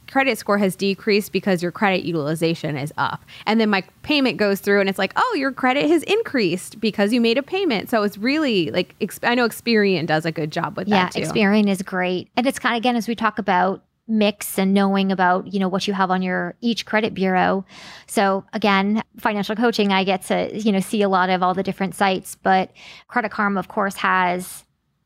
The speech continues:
Speaker 2: TransUnion and Equifax, and Experian doesn't. It has their very own. So I often encourage for those to have your mix. You wanna have one of each that you're able to monitor because, again, not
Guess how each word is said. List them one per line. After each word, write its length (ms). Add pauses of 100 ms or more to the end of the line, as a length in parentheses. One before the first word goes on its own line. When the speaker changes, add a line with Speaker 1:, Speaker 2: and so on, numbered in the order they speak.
(140)
Speaker 2:
TransUnion 800 (120)
and 200
Equifax, 680 (120)
and 140
Experian 840 (160)
doesn't. 480
It 100
has 240
their 120
very 360
own. 380 (360)
So 140
I 120
often 280
encourage 600
for 120
those 280
to 100
have 260
your 160
mix. 360
You 80
wanna 180
have 400
one 220
of 120
each 520 (280)
that 180
you're 120
able 220
to 140
monitor 600 (260)
because, 260
again, 380
not 260